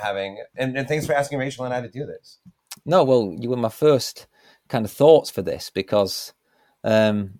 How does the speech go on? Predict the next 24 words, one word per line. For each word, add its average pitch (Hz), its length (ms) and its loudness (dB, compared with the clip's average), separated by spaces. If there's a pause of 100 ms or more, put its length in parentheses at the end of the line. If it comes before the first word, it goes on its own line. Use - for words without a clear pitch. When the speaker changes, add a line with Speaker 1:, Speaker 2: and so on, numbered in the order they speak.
Speaker 2:
I 165 60 8
don't 190 120 12
know 175 40 2
whether 156 140 8
you, 139 140 4
whether 131 180 2
you've 117 140 -2
heard 127 220 6
this, 107 140 -4
Josh, 92 320 -6
but - 140 -4
<laughs> 156 400 2
I 151 160 10
often 139 340 6
joke. 117 380 6
I'm 120 100 4
often 123 220 0
like, 107 120 0
"Oh 185 80 4
yeah, 156 120 4
my 117 180 2
friend 113 240 0
Josh 104 160 -2
Malerman." 95 400 -6